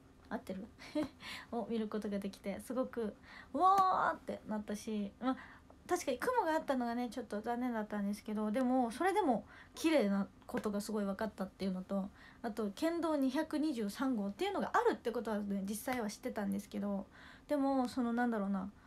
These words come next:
なんか、通ったことはなかったから、こうやって、駿河湾フェリーに乗って、あの、県道二百二十三号を通ることができて、すごく嬉しかったです。はい。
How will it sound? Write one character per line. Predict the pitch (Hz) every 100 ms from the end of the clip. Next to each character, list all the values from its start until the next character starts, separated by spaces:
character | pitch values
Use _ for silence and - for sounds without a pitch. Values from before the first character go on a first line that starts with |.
| - - - -
な |
ん | 220
か、 | 196 - - -
通 | 415 494
っ |
た | 494
こ | 277 214
と | 214
は | 214
な | 214
か | 226 254
っ |
た | -
か | 208
ら、 | 208 214 208 190 - - -
こ |
う | 226
や |
っ |
て、 | 208 220 208 - - - -
駿 | - 254 233
河 | 220
湾 | 220
フ | 220
ェ | 240
リ |
ー | 214
に | 202
乗 | 202
っ |
て、 | 202 - 302 277 131 - - - -
あ | - 196
の、 | 190 180 185 208 - - -
県 | - 247
道 | 220
二 | 220
百 | 220 254 233
二 | 233
十 | 214 208
三 | - 240
号 | 214 196
を | 190 208 - - - - - - -
通 | 269
る | 240
こ | 214 214
と |
が | 202
で | 196 202
き | -
て、 | 202 - - -
す | -
ご | 214 214
く | 202
嬉 | 202 208 208
し |
か | -
っ | 214
た | -
で | - 202
す。 | - - - - - - - - - - - - - - - - - -
は | -
い。 | 247